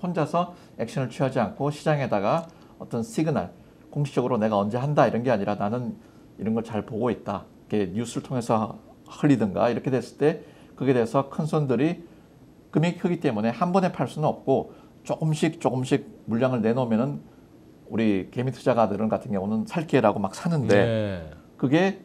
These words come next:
Speaker 1: 전 고점을 회복하고 올라가면은 트렌드가 바뀐 거지만은, 실제로
Speaker 2: 음.
Speaker 1: 그렇지 못하고 전 고점을 회복하지 못하고 이전 다시 고점이 점점 낮아진다는 거는 시장에서 큰 손들이 조금씩 조금씩 풀면서 나오고 있다.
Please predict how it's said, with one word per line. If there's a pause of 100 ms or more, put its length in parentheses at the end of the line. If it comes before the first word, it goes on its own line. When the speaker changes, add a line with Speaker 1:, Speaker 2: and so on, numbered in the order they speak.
(160)
Speaker 1:
전
고점을 (520)
회복하고
올라가면은
트렌드가
바뀐
거지만은,
실제로 (140)
Speaker 2:
음.
Speaker 1:
그렇지
못하고
전
고점을
회복하지
못하고 (440)
이전 (100)
다시
고점이
점점
낮아진다는
거는 (340)
시장에서
큰
손들이
조금씩
조금씩
풀면서
나오고
있다.